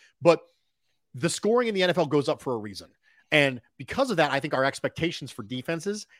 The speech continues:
need to change with it. And I acknowledge what you just said. I think that it's important that we understand that good defenses are going to beat up on bad offenses, right? Davis Mills against the Buffalo defense last year was a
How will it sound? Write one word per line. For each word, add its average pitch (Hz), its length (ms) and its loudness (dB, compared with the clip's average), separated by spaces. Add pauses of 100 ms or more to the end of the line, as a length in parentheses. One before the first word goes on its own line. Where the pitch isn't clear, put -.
(120)
need 143 340 -6
to 127 440 -4 (300)
change 135 460 -2
with 107 280 -4
it. 226 160 4 (360)
And 160 100 4
I 147 140 6
acknowledge 139 600 2
what 131 180 -2
you 135 100 -4
just 123 200 -6
said. 113 200 -2
I 117 100 -6
think 139 180 -8
that 135 140 -2 (600)
it's 165 180 0
important 175 460 -2
that 156 120 -2
we 147 140 2
understand 139 540 -2
that 135 160 -2 (300)
good 160 240 2
defenses 160 600 -2
are 135 160 0
going 131 240 2
to 113 80 -6
beat 143 280 -2
up 135 280 6 (180)
on 123 160 0
bad 117 200 6
offenses, - 640 -6
right? 123 180 0 (200)
Davis 170 320 6
Mills 151 360 6
against 131 500 0 (240)
the 143 60 -4
Buffalo 131 360 4
defense 123 400 -4
last 113 260 -4
year 120 160 0
was 110 240 -2
a 107 140 -2